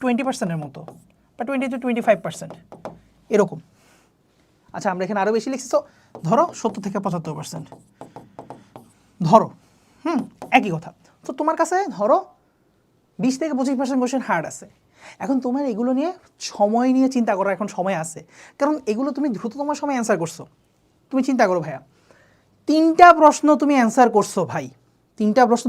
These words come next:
তুমি অ্যান্সার করছো এক মিনিটে। আর হার্ড কোশ্চেন একটা অ্যান্সার করতে বা ম্যাথ প্রশ্ন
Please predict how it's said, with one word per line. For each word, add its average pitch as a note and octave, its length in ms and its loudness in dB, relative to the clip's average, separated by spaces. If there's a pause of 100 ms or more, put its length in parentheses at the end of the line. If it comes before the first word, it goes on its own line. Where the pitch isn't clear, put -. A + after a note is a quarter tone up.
তুমি C4 160 2
অ্যান্সার A3+ 360 0
করছো A#3 260 0 (1000)
এক D#4 140 -2
মিনিটে। F3+ 280 0 (1120)
আর G3 140 6 (1120)
হার্ড D4+ 340 10 (120)
কোশ্চেন D#4 320 4 (180)
একটা A#3 260 4
অ্যান্সার C4 320 4
করতে A3 280 0
বা G3 160 2
ম্যাথ C#4 180 0 (100)
প্রশ্ন C4+ 200 -2